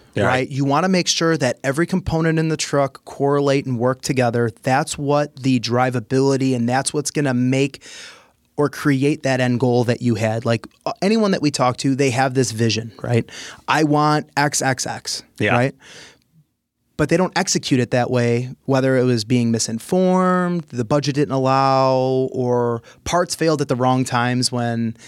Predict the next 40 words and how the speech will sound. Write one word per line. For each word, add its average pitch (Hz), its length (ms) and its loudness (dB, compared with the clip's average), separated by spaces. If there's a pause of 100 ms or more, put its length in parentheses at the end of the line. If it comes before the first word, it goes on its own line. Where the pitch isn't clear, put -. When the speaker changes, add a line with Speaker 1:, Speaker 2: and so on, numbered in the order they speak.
(220)
Speaker 2:
you 131 100 -2
know, 117 80 0
instead 135 220 0
of 123 40 -2
buying 123 220 0
a - 20 -4
turbo 151 240 0
upgrade, 127 300 0
they 117 80 -2
need 117 140 0
to 117 40 -2
buy 123 140 -4
injectors. 123 520 -6
But - 140 -2
that's 170 160 0
Speaker 1:
Right. 185 80 -2
Speaker 2:
when - 20 -2
you 175 80 -2
reevaluate. 170 520 -2
What's 139 180 -2
the 160 120 -6
end 151 120 -4
goal 151 160 0
look 127 180 -2
like? - 320 -8 (480)
What 139 120 2
do 170 80 4
I 165 80 4
want 165 240 2
as 123 80 0
an 135 100 0
end 123 160 2
goal? - 300 -4 (140)
Speaker 1:
Yeah. 139 120 2
Speaker 2:
I'm 147 100 4
gonna 156 120 2
do 151 160 0
a 160 40 -2
turbo 156 320 0
next. 151 420 -2